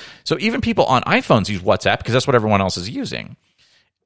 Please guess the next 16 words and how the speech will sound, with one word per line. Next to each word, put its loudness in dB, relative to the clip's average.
The 2
reason -2
why 0
is -2
because -6
a 2
lot -4
of -10
their -6
cell 0
phone -2
plans -4
still 2
rely 0
on -4
minutes -4